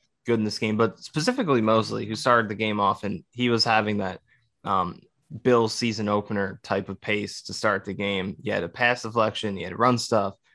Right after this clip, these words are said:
then he had a short pass that he tackled uh, short of the first down marker. So he was just dominating to start the game, and it's great to see. He just shows up these pass deflections. Every practice you hear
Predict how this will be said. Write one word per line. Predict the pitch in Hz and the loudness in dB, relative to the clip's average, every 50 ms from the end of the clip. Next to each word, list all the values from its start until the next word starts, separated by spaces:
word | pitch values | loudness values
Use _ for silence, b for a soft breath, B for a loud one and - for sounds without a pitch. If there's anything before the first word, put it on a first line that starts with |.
| _ _ _ _ _ | _ _ _ _ _
then | - 113 110 110 | -4 -2 -2 0
he | 110 | 0
had | 110 110 101 101 101 95 | 0 0 2 0 0 0
a | - 104 101 98 98 95 101 - - | -2 -2 -2 -2 -2 -4 -8 -10 -12
short | - - - 123 127 107 - | -10 0 4 4 4 4 4
pass | 120 113 110 110 107 - | 2 2 2 2 0 -2
that | 113 107 | -2 -4
he | 104 | -4
tackled | 101 - 110 104 104 101 - 104 101 101 98 98 b b b b b b b _ _ - | -2 -2 -2 0 0 -2 -2 -4 -4 -4 -6 -10 b b b b b b b _ _ -2
uh, | 107 101 104 | 0 0 0
short | - - 113 113 110 | 0 2 2 2 2
of | 107 98 | 2 -2
the | - | -2
first | - 107 107 101 - | 0 0 0 0 0
down | - 104 101 101 101 101 | -2 0 0 0 0 2
marker. | 101 101 98 101 101 - 101 101 98 b b b b b b _ | 2 0 0 0 -2 -2 -2 -2 -4 b b b b b b _
So | - - 104 101 98 101 98 - - - | -2 2 4 4 4 2 0 -4 -10 -4
he | - 139 156 | 0 2 2
was | 185 | 4
just | 175 139 - - | 2 2 2 4
dominating | 113 113 113 110 107 107 107 104 101 107 104 | 4 6 6 6 4 4 2 2 0 -2 -4
to | - | -6
start | - - 107 104 101 - | -4 -2 -2 -2 0 -2
the | - 101 | -4 -4
game, | 107 104 104 101 101 98 85 - _ _ - | -2 -2 0 -2 -2 -4 -6 -10 _ _ -4
and | 117 113 107 | -2 -2 -2
it's | 107 - - - - _ _ _ | -4 -6 -10 -14 -16 _ _ _
great | - 113 135 165 202 208 - | -4 0 2 2 2 0 -2
to | - | -6
see. | - - - 127 120 110 | -6 -2 0 2 2 2
He | 107 110 110 120 | 0 -2 -4 -4
just | 123 117 | -4 -2
shows | - - 113 117 113 113 | 0 2 4 4 4 4
up | 113 104 104 | 2 0 0
these | 110 107 - | -4 -6 -6
pass | - - 107 107 107 - | -4 -4 -2 -2 -2 -4
deflections. | - - - 101 98 - - 101 101 - - | -6 0 0 0 0 0 -2 -4 -4 -4 -2
Every | - 107 117 123 131 143 135 | 2 4 4 6 6 4 4
practice | - 131 123 113 110 110 - 110 110 110 - - | 4 2 2 2 2 0 0 -2 -2 0 -2 -2
you | 110 107 | -2 0
hear | 110 110 107 104 104 98 | 2 2 2 2 0 -4